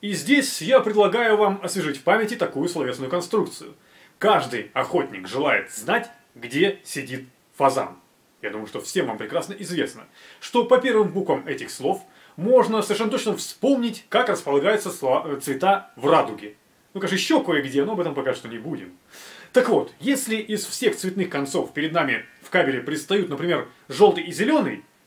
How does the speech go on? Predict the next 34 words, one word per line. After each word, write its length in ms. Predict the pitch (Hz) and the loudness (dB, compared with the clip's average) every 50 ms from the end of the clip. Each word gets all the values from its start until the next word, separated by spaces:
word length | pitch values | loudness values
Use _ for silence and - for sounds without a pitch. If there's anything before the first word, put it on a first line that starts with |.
| _ _ _ _ | _ _ _ _
то, 280 | - 196 214 202 196 190 | 6 8 10 10 10 8
помня 400 | 190 - 262 262 220 180 165 156 | 4 4 4 4 4 4 2 0
о 120 | 123 120 | 0 0
радуге, 420 | 120 120 120 120 143 151 160 214 208 | 2 2 2 2 2 0 -2 -2 -2
начинать 380 | 196 175 - 147 139 151 - | -2 -4 -4 -2 -2 -2 -2
нужно 400 | 233 240 208 220 240 240 240 - - - _ | -2 -4 -2 0 0 -2 -2 -4 -12 -10 _
от 180 | - 131 - 110 | -4 -4 -4 -6
желтого 720 | 104 107 123 147 180 190 - - 233 233 240 240 - - - | -4 0 2 2 2 2 2 2 2 2 2 0 -2 -10 -14
к 80 | 139 123 | -14 -6
зеленому. 560 | 120 156 180 131 110 101 95 92 90 90 92 - _ _ _ _ _ _ _ _ - | -4 -2 -2 -2 -2 -4 -6 -10 -14 -16 -18 -20 _ _ _ _ _ _ _ _ -6
Ну 80 | 196 214 | -6 -4
и 20 | |
так 160 | 180 143 123 | -4 -4 -2
далее 220 | - 151 175 180 175 | 0 0 0 2 0
по 120 | - 139 | 0 -2
аналогии. 440 | 117 107 101 98 92 87 90 90 90 - _ _ _ _ _ _ _ _ _ _ _ _ _ _ _ _ _ - - - - - - | -4 -6 -6 -8 -10 -12 -14 -16 -20 -20 _ _ _ _ _ _ _ _ _ _ _ _ _ _ _ _ _ -18 -16 -14 -14 -16 -16
В 100 | - - | -6 -2
подтверждение 540 | - 147 147 190 208 175 151 240 240 214 196 | -2 -2 2 2 2 2 2 0 0 0 2
того, 240 | - 190 214 240 - | 2 4 4 4 2
что 200 | - - 180 156 | 2 2 0 2
метод 300 | 156 202 196 165 151 156 | 2 2 2 2 2 2
работает, 540 | 147 151 170 240 - - 143 120 120 - - - - - - - - | 2 2 4 4 4 4 2 0 -2 -4 -10 -12 -12 -14 -18 -12 -8
поведаю. 580 | 120 113 110 147 147 - 113 101 95 90 82 - _ _ _ _ - - - - - - _ - | -6 -4 -2 -2 -2 0 -2 -4 -6 -6 -10 -14 _ _ _ _ -20 -20 -20 -20 -20 -20 _ -6
Мы 140 | 139 196 233 | -2 -2 0
в 40 | |
нашей 220 | 208 202 - - 180 | 0 0 -2 -2 -4
службе 340 | - 202 190 139 151 175 170 | -4 -6 -6 -6 -6 -8 -6
кип 240 | - - 254 254 - - - - _ | -6 -6 -8 -8 -10 -14 -20 -20 _
ежегодно 480 | - 143 156 156 190 185 214 190 147 139 | -6 -4 -2 0 2 2 2 2 2 2
занимаемся 680 | 110 120 123 135 156 185 185 160 135 - 139 131 117 | -2 -2 -2 -2 0 0 0 -2 -2 -2 -2 -2 0
проброской, 540 | 120 135 123 - 135 170 190 - - - 123 | 0 0 0 0 0 0 -2 0 -2 -4 -4
заменой 400 | 120 131 135 170 175 160 143 131 | -2 -2 -2 -2 -2 -2 -2 -2
каких-то 360 | 131 127 135 170 - - 127 | -2 -4 -4 -6 -6 -4 0
кабелей. 500 | - 156 139 117 113 101 95 90 87 - | 2 2 2 2 0 -4 -6 -10 -12 -16